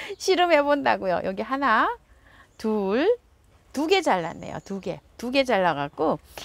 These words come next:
삽목을 제가 해놔봤답니다. 될런지 어쩔런지는 잘 모르겠어요. 자, 이렇게 했는데 키우기 한번 알아볼게요. 마편 쪽가람, 어. 아,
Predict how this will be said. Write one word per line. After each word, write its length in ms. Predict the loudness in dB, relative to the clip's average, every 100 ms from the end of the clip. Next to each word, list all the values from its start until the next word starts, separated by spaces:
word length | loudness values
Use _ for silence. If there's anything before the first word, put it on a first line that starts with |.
| -18 -20
삽목을 540 | -6 -2 2 2 2
제가 240 | -6 -8 -8
해놔봤답니다. 1000 | -6 -6 -6 -8 -8 -8 -8 -6 -6 -4
될런지 420 | 0 2 2 2
어쩔런지는 680 | -4 -4 -6 -6 -8 -10 -10
잘 200 | -10 -8
모르겠어요. 640 | -4 -4 -4 -6 -6 -6 -8 -12 -20 -20
자, 240 | -16 -12 -6
이렇게 300 | -6 -6 -8
했는데 460 | -8 -8 -8 -8 -10 -18 -20 0
키우기 300 | 2 2 0
한번 300 | -4 -6 -6
알아볼게요. 880 | -6 -10 -10 -8 -6 -2 -2 -4 -6 -10 -12 -20 -20 -20 -20 -20 _ -20 -20 -18 -14 -12 -10 -12 -6
마편 480 | -2 -2 2 2 2
쪽가람, 560 | -2 -6 -6 -6 -6 -10 -8
어. 220 | -4 -4 -8 _ _ _ _ _ _ _ -16 -12 -12 -8 -8 -8 -10 -18 -20 _ -20 -20 -20 -20 -12 -10 -10 -12 -16 -16 -16 -14 -4
아, 480 | -2 0 -4 -6